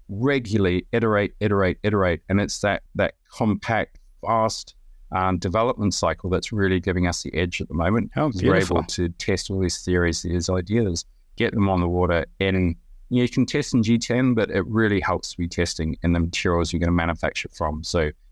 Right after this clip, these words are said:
Speaker 1: pre-preg carbons and, and making sure we get the core materials correct, um, really does make a big difference to the feel of those, of those wings and those systems. So yeah, incredibly privileged to have them literally,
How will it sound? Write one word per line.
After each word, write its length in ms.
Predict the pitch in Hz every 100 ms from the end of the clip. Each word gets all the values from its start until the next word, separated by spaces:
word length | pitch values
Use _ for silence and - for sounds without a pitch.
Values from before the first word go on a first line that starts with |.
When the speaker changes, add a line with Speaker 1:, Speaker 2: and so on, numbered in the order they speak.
| -
Speaker 1:
pre-preg 460 | - 101 98 87 -
carbons 640 | 85 80 82 78 78 -
and, 260 | 80 82 78 -
and 280 | 85 82 82 -
making 340 | 98 92 -
sure 180 | - 92
we 80 | 85
get 180 | 95 -
the 60 |
core 440 | - - 90 87 - - - -
materials 600 | 87 - 104 90 85 73
correct, 480 | - 95 87 - - - - - -
um, 240 | 92 90 90
really 240 | 101 92
does 240 | 92 92
make 160 | 85 85
a 40 |
big 200 | 87 90
difference 380 | 92 90 87 -
to 80 | -
the 80 | 85
feel 420 | - 92 90 85
of 60 | 80
those, 280 | 78 - -
of 140 | 87
those 220 | 82 78
wings 380 | - 80 82 80
and 80 | 85
those 140 | 80
systems. 460 | - 82 - 82 -
So 220 | - 90 82 - -
yeah, 100 | 113
incredibly 480 | 101 98 143 123 113
privileged 460 | - 110 104 92
to 60 | -
have 140 | 107
them 160 | 92 98
literally, 360 | 101 - 92